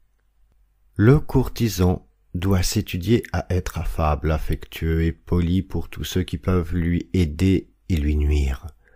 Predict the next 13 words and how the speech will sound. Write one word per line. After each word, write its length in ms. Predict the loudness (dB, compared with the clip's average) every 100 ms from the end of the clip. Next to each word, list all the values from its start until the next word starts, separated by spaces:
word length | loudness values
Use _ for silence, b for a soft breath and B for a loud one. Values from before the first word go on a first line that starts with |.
| b b -4
Il 160 | 2
ne 100 | 2
doit 240 | 4 2 2
être 360 | 0 0 0 4
haut 220 | 4 4
que 160 | 2 -2
pour 260 | -2 -8
ceux 200 | 0 2
dont 160 | 2 -6
il 180 | -4 -2
n'a 100 | 2
pas 140 | 2
besoin. 400 | 2 0 0 -2